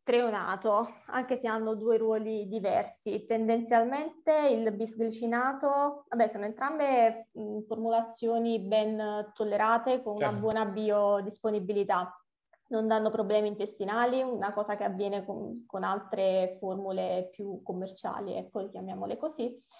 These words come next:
Speaker 1: E il bisglicinato ha anche una fo-, un, un blando ansiolitico, ha un effetto anche calmante su tutta la sintomatologia tipica della sindrome premestruale, sia fisica, quindi crampi, fastidi,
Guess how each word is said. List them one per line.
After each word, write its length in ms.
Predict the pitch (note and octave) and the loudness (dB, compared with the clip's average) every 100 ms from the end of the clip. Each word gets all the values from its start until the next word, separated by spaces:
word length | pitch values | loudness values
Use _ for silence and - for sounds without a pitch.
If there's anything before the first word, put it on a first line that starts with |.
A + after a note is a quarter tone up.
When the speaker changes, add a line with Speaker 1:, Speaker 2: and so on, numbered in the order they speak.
| - - - - - | -20 -20 -20 -20 -4
Speaker 1:
E 1120 | A#3 A3 G#3 G#3 G3+ F#3+ F#3+ F#3 F#3 - A3+ - F#3 C4 - | 2 4 4 4 4 2 0 0 0 -2 -6 -10 -14 -14 -10
il 140 | D4 C4+ | -4 0
bisglicinato 800 | B3+ D4 C4 C#4+ C#4+ D4 E4+ D#4 | 0 0 0 -2 -2 -2 0 2
ha 80 | C4 | 2
anche 200 | D4 D#4 | 0 -4
una 180 | C#4 B3 | -2 -4
fo-, 140 | - | -6
un, 320 | - A#3 A3 A#3 _ _ _ - | -8 -6 -8 -10 _ _ _ -10
un 120 | B3 A#3+ | -4 2
blando 300 | B3 B3+ B3 | 2 4 2
ansiolitico, 880 | B3+ C4 A3 A#3 B3+ C4+ C4+ C4 | 0 0 0 0 -2 -4 0 4
ha 100 | B3+ | 4
un 120 | A#3+ A#3 | 4 0
effetto 400 | A#3 A#3 A#3 A#3 | -2 -4 -2 -2
anche 260 | A#3 B3 | -2 -2
calmante 580 | A#3 A3+ A3 A3+ A#3 A#3 | 0 0 0 -2 -2 -2
su 160 | A#3+ A#3 | -4 -8
tutta 400 | A#3 A#3 A3 A3 | -10 -4 0 0
la 160 | A3 A3+ | 0 -2
sintomatologia 1500 | A3+ A3 G#3+ A3 G#3+ G#3+ A3 A3+ G#3+ G#3 G3+ G3+ G3+ G3+ G#3 | -6 -4 -4 -2 -2 -2 -4 -2 0 2 2 2 2 0 -4
tipica 360 | A#3+ A#3 A3+ A3 | -8 -4 2 2
della 180 | G#3+ | 2
sindrome 400 | A3+ A#3 A3 A3+ | 0 -4 -4 -4
premestruale, 640 | A3 A3 A3 - A#3+ G#3+ G#3+ | -4 -4 -6 -2 0 0 0
sia 180 | A#3 A3 | -2 -2
fisica, 540 | B3 B3+ C4 C4+ B3 | -4 -8 -4 2 2
quindi 520 | B3 A3 G#3+ G#3+ G#3 G3+ | 2 -4 -4 -4 -4 -6
crampi, 680 | G3+ G3 G#3 - G#3+ G#3 G3+ | -6 -6 -6 -6 -6 -4 -8
fastidi, 800 | - - - G#3 G3+ G#3 G#3+ | -14 -18 -10 -6 -6 -6 -6